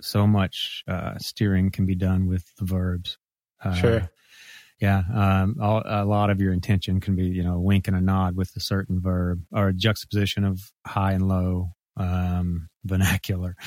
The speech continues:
Speaker 2: Right.
Speaker 1: Uh, I, that, that, that's, I, I mix a lot. Um, that's, uh, and again, that, uh, that might be a fucking Southern chip on my shoulder about we're not all Jed Clampett. <laughs> You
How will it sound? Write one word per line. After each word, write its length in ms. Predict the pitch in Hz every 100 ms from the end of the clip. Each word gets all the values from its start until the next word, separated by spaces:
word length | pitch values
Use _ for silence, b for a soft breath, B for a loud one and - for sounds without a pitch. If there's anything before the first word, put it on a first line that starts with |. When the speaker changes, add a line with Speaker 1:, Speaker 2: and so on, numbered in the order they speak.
| B B -
Speaker 2:
Right. 240 | 127 117 110
Speaker 1:
Uh, 80 | 110
I, 140 | 113
that, 220 | 123 113
that, 140 | 147 135
that's, 220 | 139 143
I, 320 | 143 127 131
I 140 | 135 120
mix 400 | 120 101 101 -
a 80 | 101
lot. 340 | 98 85 85 -
Um, 540 | 98 95 90 90 85 - _ _ _ _
that's, 460 | - 98 95 - -
uh, 360 | 98 92 90 - - _ _
and 160 | 113 110
again, 280 | 135 143
that, 220 | 98 98 -
uh, 140 | 104 113
that 240 | 104 104
might 220 | 110 107 123
be 200 | 127 135
a 40 |
fucking 380 | 131 131 135 139
Southern 340 | 127 127 139
chip 220 | 135 185 175
on 80 | 123
my 120 | 107
shoulder 440 | - 98 95 101
about 420 | 107 101 98 95 95 _ _ _ _ _
we're 100 | -
not 240 | 101 123 135
all 160 | 135
Jed 240 | 123 127 123
Clampett. 520 | - 147 156 113 98 -
<laughs> 100 | 135
You 200 | 127 151